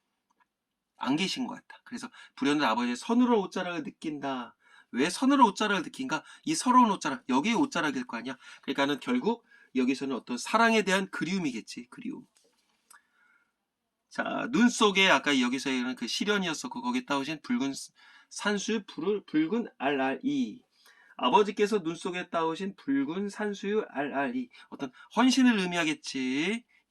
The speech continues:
요 알-, 알알이 하나하나. 그거가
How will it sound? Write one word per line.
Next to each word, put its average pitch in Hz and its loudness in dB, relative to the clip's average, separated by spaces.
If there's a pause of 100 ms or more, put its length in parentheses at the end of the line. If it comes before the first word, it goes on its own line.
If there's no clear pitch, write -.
요 123 -2
알-, 123 -6
알알이 135 0
하나하나. 147 -6 (1500)
그거가 139 0